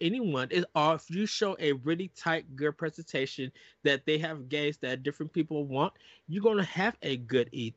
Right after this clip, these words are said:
three. Now, the problem is that's gonna be with this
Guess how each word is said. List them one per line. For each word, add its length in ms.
three. 320
Now, 260
the 160
problem 500
is 220
that's 180
gonna 160
be 220
with 220
this 280